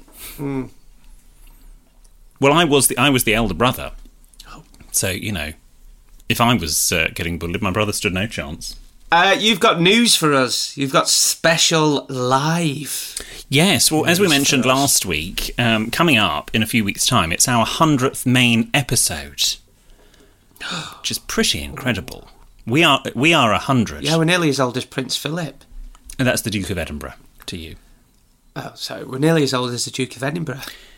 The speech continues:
Speaker 2: Indeed. Um, well, in fact, we're going to be older than the Duke of Edinburgh in a couple of weeks. And, uh, on Sunday, the twenty-fifth of April at seven o'clock,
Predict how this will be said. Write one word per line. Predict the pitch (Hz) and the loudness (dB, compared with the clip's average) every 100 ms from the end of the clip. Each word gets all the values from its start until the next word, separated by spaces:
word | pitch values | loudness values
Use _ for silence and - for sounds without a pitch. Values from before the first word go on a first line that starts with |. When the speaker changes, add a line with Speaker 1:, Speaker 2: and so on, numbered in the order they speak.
| - - - | -20 -20 -6
Speaker 2:
Indeed. | 131 180 170 95 90 - | 0 2 2 -2 -4 2
Um, | 135 127 127 - | 2 4 2 2
well, | 143 139 131 127 | 4 6 4 2
in | 127 | 2
fact, | 143 | 4
we're | 131 | 4
going | 139 | 4
to | 123 | 4
be | 117 | 4
older | 160 214 107 | 4 2 0
than | 71 87 | -4 -8
the | 82 | -6
Duke | 90 90 | -8 -6
of | 92 | -6
Edinburgh | 85 82 82 73 | -6 -6 -6 -6
in | 101 87 | -6 -6
a | |
couple | - 85 | -6 -6
of | 82 | -6
weeks. | 82 104 - - - | -4 -4 -4 -8 -2
And, | 113 117 113 120 131 | 2 4 4 2 4
uh, | 123 127 - | 4 4 4
on | 127 131 | 2 2
Sunday, | - 160 147 | 2 4 2
the | 135 | 2
twenty-fifth | - 170 165 - - - 220 - - | 2 0 0 -4 -2 0 0 -2 -10
of | - - | -10 -2
April | 95 - - 80 98 139 - - - - | -4 -4 -6 -4 -4 -6 -10 -18 -14 0
at | 120 - | 0 2
seven | - - 170 180 170 | 2 2 2 2 -2
o'clock, | - - - 80 - - - | -4 -6 -6 -6 -8 -10 -16